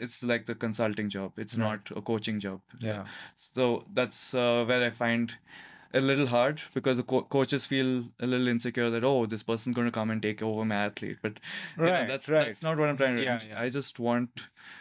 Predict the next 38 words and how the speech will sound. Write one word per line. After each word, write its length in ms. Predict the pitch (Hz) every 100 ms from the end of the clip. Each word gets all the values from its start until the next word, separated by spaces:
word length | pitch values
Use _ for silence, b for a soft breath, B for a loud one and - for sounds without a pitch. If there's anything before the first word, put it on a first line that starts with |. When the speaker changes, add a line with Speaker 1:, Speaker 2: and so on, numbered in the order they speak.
| B -
Speaker 1:
uh, 460 | 117 113 110 113
the 140 | 110 113
athlete 300 | 110 123 117
to 60 |
do 220 | 123 131 120
better, 320 | 113 110 113
<laughs> 600 | - - 143 - - 127
Speaker 2:
Yeah. 200 | 117 98
Speaker 1:
basically. 520 | 117 113 113 107 101 -
Uh, 360 | 117 117 113 113 - b b -
so, 240 | 135 120 -
yeah, 200 | 123 113 101 120
that's, 280 | 117 - - _ _ 147 123 147
that's, 220 | 139 160
I 80 | 156
feel, 460 | 165 160 151 131 -
um, 420 | 123 120 117 110 - _ -
in 120 | 127
India, 300 | 131 139 139
that's 260 | 131 - -
quite, 400 | 131 123 - - B B B
people 240 | 151 151
don't 240 | 143 143 139
find 280 | 139 123 123
that 140 | 120
separation 580 | 117 101 107 101 104 101
Speaker 2:
Hmm. 200 | 120 117
Speaker 1:
where, 560 | 104 104 104 101 98 101 B B B B B B
uh, 60 | 107
uh, 400 | 104 101 101 98 B B B -
you 80 | 107
know, 180 | 104 98 -
between 320 | 127 117 120 117
coaching 420 | 120 110 120 113
and 220 | 110 107
consulting. 440 | 110 104 107 101 110
Uh, 40 |
you, 260 | 110 110